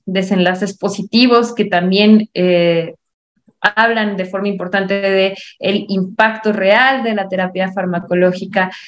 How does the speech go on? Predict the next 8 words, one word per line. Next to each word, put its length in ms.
en 260
la 100
vida 220
del 220
paciente. 560
Y, 200
por 160
supuesto, 600